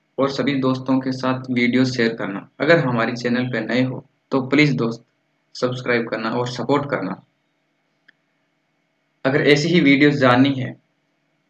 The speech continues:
और PowerPoint के एनिमेशन और भी देखने हैं तो आपको हमारे चैनल के अंदर मिल जाएंगे, आप वहाँ से चेकआउट कर सकते हैं।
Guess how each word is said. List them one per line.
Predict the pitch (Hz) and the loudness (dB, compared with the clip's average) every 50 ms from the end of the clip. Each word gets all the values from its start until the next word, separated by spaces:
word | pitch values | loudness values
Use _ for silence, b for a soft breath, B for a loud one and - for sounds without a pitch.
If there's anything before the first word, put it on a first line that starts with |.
| _ _ - _ - | _ _ -20 _ -2
और | 135 139 135 | -2 2 6
PowerPoint | 135 131 143 151 151 151 156 151 147 147 | 6 8 8 6 4 4 4 2 4 4
के | 156 135 | 6 6
एनिमेशन | 262 - - 135 143 143 - | 6 6 6 4 2 0 0
और | 127 131 143 139 | 2 2 2 2
भी | 147 147 | 2 2
देखने | - 120 107 - - 127 131 | 2 2 0 0 2 0 0
हैं | 139 143 143 143 | 0 0 -4 -2
तो | - 143 | 0 2
आपको | 120 120 117 - 143 | 2 2 0 -2 -4
हमारे | 135 120 117 120 123 127 | -4 0 0 0 0 -2
चैनल | 123 113 113 117 117 117 120 | -2 -2 -2 -2 -2 -4 -2
के | 143 | -2
अंदर | 139 139 160 151 | -2 -2 -2 -2
मिल | - 135 117 113 | 0 0 -2 -2
जाएंगे, | - 113 107 107 117 | -2 -6 -6 -6 -6
आप | 117 117 113 - - | -8 -8 -8 -8 -10
वहाँ | 107 110 | -10 -8
से | - 131 139 | -6 -6 -8
चेकआउट | 139 - - 107 104 - 110 110 110 | -6 -6 -6 -6 -6 -6 -8 -10 -8
कर | - - - | -10 -12 -12
सकते | - - - _ _ _ 117 | -12 -16 -20 _ _ _ -20
हैं। | 117 | -20